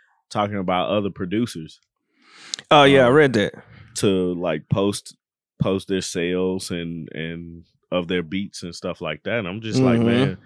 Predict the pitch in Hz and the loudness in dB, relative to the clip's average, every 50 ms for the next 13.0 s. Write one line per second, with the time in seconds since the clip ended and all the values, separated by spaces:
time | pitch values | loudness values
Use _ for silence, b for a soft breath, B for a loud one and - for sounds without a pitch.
0 | b b b b b b - 101 98 95 90 - _ _ _ - - 104 95 98 | b b b b b b -2 0 0 0 -2 -6 _ _ _ -8 -6 -6 -4 -2
1 | 113 127 123 117 104 98 95 _ _ _ _ _ _ - 101 110 117 117 113 110 | 0 0 0 0 -2 -4 -8 _ _ _ _ _ _ -6 -2 0 0 0 0 0
2 | 104 101 92 90 107 107 85 - - - 110 98 - - - 107 98 113 123 107 | -4 -4 -4 -4 -4 -4 -4 -6 -6 -6 -6 -6 -6 -8 -8 -6 -4 -4 -4 -4
3 | 92 85 92 87 104 92 92 110 120 110 107 92 95 95 90 90 95 95 98 92 | -6 -8 -8 -6 -4 -4 -4 -4 -6 -4 -4 -4 -2 -2 0 0 0 0 0 0
4 | 92 92 92 82 82 82 90 98 131 143 - 95 85 90 92 95 85 95 78 - | -2 -2 -4 -4 -4 -4 -4 -4 -4 -6 -8 -10 -10 -10 -10 -10 -10 -12 -10 -8
5 | 98 143 175 170 160 160 160 151 - 170 170 - 214 233 214 - _ _ _ _ | -8 -6 -6 -6 -6 -8 -8 -8 -8 -8 -8 -8 -8 -8 -8 -8 _ _ _ _
6 | _ _ _ _ _ _ _ _ _ _ _ _ _ _ _ _ _ _ _ _ | _ _ _ _ _ _ _ _ _ _ _ _ _ _ _ _ _ _ _ _
7 | _ _ _ _ _ _ _ _ _ _ _ _ - 107 127 139 139 127 117 107 | _ _ _ _ _ _ _ _ _ _ _ _ -6 -4 -2 -2 -2 -4 -4 -6
8 | 107 - 135 139 139 139 139 135 127 135 156 170 175 156 113 92 95 98 113 113 | -4 -4 -4 -2 -2 -2 -2 -2 -4 -4 -4 -4 -2 -2 -2 -4 -4 -2 -2 -2
9 | 107 92 95 110 107 104 - 107 107 123 - - 120 104 98 90 92 92 _ _ | -2 -4 -6 -6 -6 -4 0 0 0 0 0 -2 -2 -2 -2 -4 -6 -8 _ _
10 | - 85 95 104 117 120 113 101 95 123 117 92 85 117 143 180 147 - - 76 | -16 -10 -6 -4 -2 -2 -2 -4 -4 -4 -6 -4 -2 -4 -4 -4 -4 -6 -4 -4
11 | 95 - 107 110 127 123 110 98 101 110 113 107 - 98 90 110 175 202 147 113 | -2 0 0 0 0 0 -2 -2 -2 -2 -2 -2 -4 -4 -4 -2 -2 -2 -2 -2
12 | 98 104 104 101 110 101 95 90 98 104 95 - 92 82 80 98 156 175 110 - | -4 -6 -8 -8 -6 -6 -6 -4 -6 -6 -6 -6 -8 -8 -6 -6 -6 -6 -6 -10